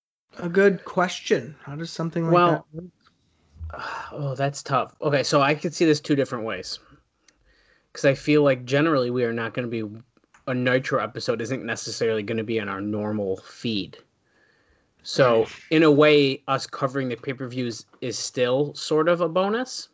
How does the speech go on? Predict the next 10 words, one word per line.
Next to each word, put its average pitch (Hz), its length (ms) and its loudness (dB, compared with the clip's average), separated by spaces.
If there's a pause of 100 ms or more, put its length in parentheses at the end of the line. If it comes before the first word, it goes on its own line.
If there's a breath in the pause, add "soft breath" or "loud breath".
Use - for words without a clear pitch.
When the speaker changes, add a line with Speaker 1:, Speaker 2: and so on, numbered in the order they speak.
(220)
Speaker 1:
Yeah. 139 360 -4 (1700)
Speaker 2:
Uh, 120 460 0
but 135 180 2
I 143 60 6
see 214 180 2
what 190 120 2
you 131 100 -2
mean, 117 200 -4
Bob. - 280 -10 (720)
Um, 113 540 -8